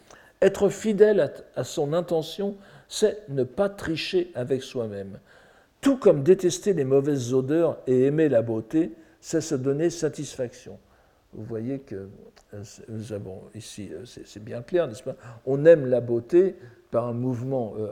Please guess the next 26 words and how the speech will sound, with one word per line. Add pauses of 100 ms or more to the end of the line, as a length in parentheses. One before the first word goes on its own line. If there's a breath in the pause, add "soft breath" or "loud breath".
instinctif
aussi
profond (240 loud breath)
que
ce
qui
nous
fait (260)
détourner
des
mauvaises
odeurs. (400 loud breath)
Et,
euh,
j'attire
votre
attention
sur
ce, (360 loud breath)
cet
intéressant
point
grammatical.
Vous
voyez
que,